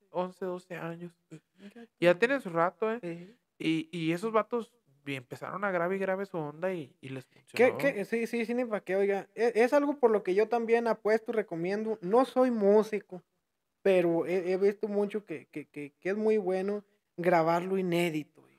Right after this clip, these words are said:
Speaker 1: Sí, no, sí, la verdad, sí, eso siempre ha funcionado y es
Speaker 2: Sí.
Speaker 1: algo con lo que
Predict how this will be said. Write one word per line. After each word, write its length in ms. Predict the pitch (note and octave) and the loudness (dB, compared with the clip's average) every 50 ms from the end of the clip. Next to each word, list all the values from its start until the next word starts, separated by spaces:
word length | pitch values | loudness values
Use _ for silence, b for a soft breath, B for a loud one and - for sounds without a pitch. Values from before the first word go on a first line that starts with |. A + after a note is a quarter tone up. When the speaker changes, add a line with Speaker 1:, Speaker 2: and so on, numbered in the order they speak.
| _ _ _ _ _ _ _ _ _ _ _ _ | _ _ _ _ _ _ _ _ _ _ _ _
Speaker 1:
Sí, 360 | - F3 G3+ A3+ B3+ C4+ C#4 C#4 | -2 0 0 0 0 0 0 0
no, 140 | B3+ G3 G3+ G#3 | 0 -2 -2 -4
sí, 160 | - - G#3+ | -4 -4 -2
la 140 | A3 A#3 A#3+ | 0 0 0
verdad, 240 | A#3 G#3+ G#3 A3 G#3+ | 0 -2 -4 -6 -8
sí, 200 | - - A3 A3+ | -8 -4 -2 0
eso 220 | A#3 A3+ - C4 | 0 0 -2 -4
siempre 300 | B3 C4+ C4 B3+ - - | -6 -6 -8 -4 0 0
ha 40 | B3+ | 0
funcionado 520 | B3+ C4 B3+ - G3+ E3+ E3+ F3+ G3+ A3 A3 | 0 -2 -8 -10 -8 -4 -2 -2 0 0 0
y 160 | G#3+ G3 G3 | 0 2 2
es 100 | G3+ G3+ | 2 2
Speaker 2:
Sí. 60 | - | 2
Speaker 1:
algo 240 | A3 A3 A3 A#3+ A#3 | 0 0 0 -2 -4
con 180 | - G3+ F#3 F3+ | -4 -4 -2 -2
lo 140 | E3 D#3 | -4 -4
que 380 | _ - D3 C#3+ C#3+ C#3 C3 - | _ -6 -6 -6 -6 -8 -10 -14